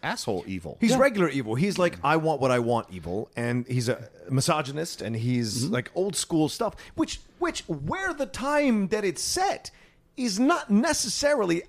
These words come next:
Speaker 2: out of the realm of possibility to have that mindset, which I think is
Speaker 3: Or
Speaker 2: interesting.
Speaker 1: Or
Speaker 2: Which
Speaker 1: now.
Speaker 3: today.
Speaker 1: Or
Speaker 2: Or today,
Speaker 1: today,
Speaker 2: sure.
Speaker 1: yeah.
Speaker 2: I'm sorry, yes, today as well. Today, I think, though, it's,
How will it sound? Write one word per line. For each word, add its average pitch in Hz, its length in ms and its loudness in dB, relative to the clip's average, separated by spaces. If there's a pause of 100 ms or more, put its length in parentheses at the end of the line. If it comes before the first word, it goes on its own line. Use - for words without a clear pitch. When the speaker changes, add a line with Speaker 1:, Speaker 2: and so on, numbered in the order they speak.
Speaker 2:
out 208 200 6
of 190 60 4
the 175 100 4
realm 175 220 4
of 143 120 -4
possibility 151 640 -4
to 127 60 -2
have 170 420 -2
that 139 200 0
mindset, 180 520 -2
which 131 160 -4
I 147 60 0
think 160 140 0
is 135 120 0
Speaker 3:
Or - 40 -2
Speaker 2:
interesting. 160 380 8
Speaker 1:
Or 127 260 6
Speaker 2:
Which - 180 4
Speaker 1:
now. - 180 10
Speaker 3:
today. 127 420 6
Speaker 1:
Or - 120 4
Speaker 2:
Or 311 60 8
today, 269 220 4
Speaker 1:
today, 123 120 2
Speaker 2:
sure. 196 140 4
Speaker 1:
yeah. - 60 0
Speaker 2:
I'm 156 80 -2
sorry, 123 300 0
yes, 113 160 -6
today 135 320 -2
as 117 120 -2
well. 127 140 0
Today, 190 240 4
I 156 80 2
think, 151 160 -8
though, 143 140 0
it's, 123 120 -8